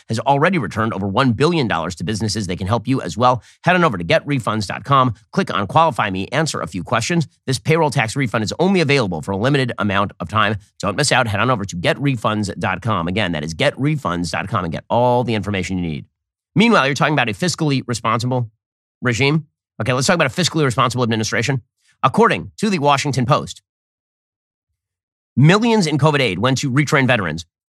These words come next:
Three hundred ninety-seven of them landed jobs. So we spent, during the American Rescue Plan,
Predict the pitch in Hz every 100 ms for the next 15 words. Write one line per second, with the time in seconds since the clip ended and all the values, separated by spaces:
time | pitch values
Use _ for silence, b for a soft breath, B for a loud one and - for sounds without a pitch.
0 | - 170 226 202 180 156 139 139 143 123
1 | 113 110 104 104 95 85 - - 143 156
2 | 175 175 139 _ _ _ - 165 156 131
3 | 160 175 151 147 117 98 101 73